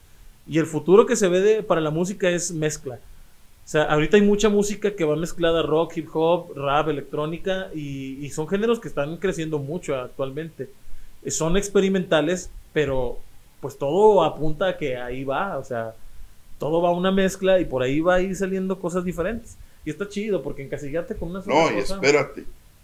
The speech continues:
Speaker 2: está chido porque también la tendencia del momento, pues, va a estar bien, ¿no? O sea, le va a dar un refresh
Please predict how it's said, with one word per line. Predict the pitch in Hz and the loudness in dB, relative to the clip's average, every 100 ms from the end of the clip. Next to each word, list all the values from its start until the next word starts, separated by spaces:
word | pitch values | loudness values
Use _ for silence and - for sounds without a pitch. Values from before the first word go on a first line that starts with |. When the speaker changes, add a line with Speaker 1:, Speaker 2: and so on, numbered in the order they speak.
| - | -10
Speaker 2:
está | 95 92 131 139 | -8 -4 -2 0
chido | - 165 165 160 - | 0 2 2 0 -2
porque | 110 - 107 | -4 -2 -6
también | - 104 107 120 147 147 139 139 - - - - | -2 -2 -2 0 0 0 -2 -8 -18 -6 -4 -2
la | 98 98 - | 0 -2 0
tendencia | 101 104 113 117 120 139 | -2 0 0 0 -2 -2
del | 135 | 0
momento, | 139 135 131 127 139 | 0 0 -2 -4 -10
pues, | - 123 | -8 -4
va | 107 | -4
a | |
estar | - 123 | -6 -8
bien, | 127 151 208 190 | -4 -4 -4 -4
¿no? | 190 | -6
O | 113 | -2
sea, | 117 | 0
le | 113 | 4
va | 110 120 | 4 4
a | |
dar | 135 143 | 2 0
un | 147 143 143 139 | 0 -2 0 0
refresh | 135 - 143 147 - | 0 0 2 0 -2